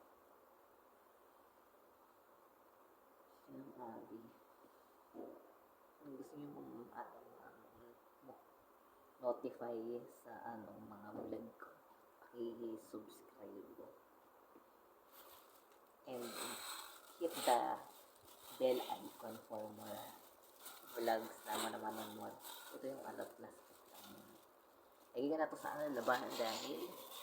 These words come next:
lalaban pa to ni, ano, lalaban pa to bukas. Bukas.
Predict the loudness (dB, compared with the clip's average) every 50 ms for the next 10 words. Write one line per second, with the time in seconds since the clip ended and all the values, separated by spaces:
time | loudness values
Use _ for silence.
0 | -10 -8 -4 -2 0 2 2 0 0 -2 -6 -6 -6 -6 -4 -4 -4 -4 -4 -4
1 | -4 -4 -4 -4 -4 -4 -6 -6 -8 -8 -8 -8 -8 -10 -10 -12 -14 -16 -14 -14
2 | -10 -4 2 2 4 4 4 2 0 -2 -2 0 0 0 0 0 -2 -2 -2 -2
3 | -2 -4 -4 -4 -4 -4 -4 -6 -6 -6 -6 -8 -6 -6 -6 -4 -4 -6 -8 -10
4 | -10 -8 -6 -4 -2 -2 -2 -2 -4 -4 -6 -6 -6 -8 -8 -8 -6 -6 -6 -8
5 | -8 -8 -6 -6 -4